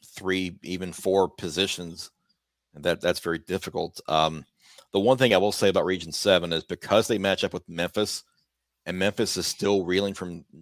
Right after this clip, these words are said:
missing an entire season in two thousand twenty, they're not gonna be back for another two years b-, before they're back being really competitive again. I see all four teams that get into the playoffs in Region seven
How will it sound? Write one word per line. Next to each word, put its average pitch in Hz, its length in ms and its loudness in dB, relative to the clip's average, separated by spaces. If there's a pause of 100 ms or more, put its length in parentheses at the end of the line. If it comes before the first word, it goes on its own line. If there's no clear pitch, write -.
(160)
missing 98 300 -6
an 85 80 -6
entire 92 320 4
season 92 280 -8
in 82 40 -12
two 92 80 -8
thousand 87 360 -2
twenty, 95 440 -2 (760)
they're 101 180 4
not 117 240 0
gonna 98 160 0
be 90 100 -2
back 90 300 4
for 92 80 -4
another 87 140 -4
two 87 200 -6
years 87 320 -2
b-, - 240 -16
before 90 280 -4
they're 87 200 0 (160)
back 85 220 2 (140)
being 87 300 -10
really 95 220 -8
competitive 87 440 -4
again. 110 300 -2 (480)
I 90 80 4
see 120 240 0
all 113 160 8
four 113 240 2
teams 107 340 -2
that - 200 -10
get - 240 0
into 98 140 -4
the 98 100 -2
playoffs 101 260 4
in 95 60 -6
Region 87 240 -6
seven 90 360 2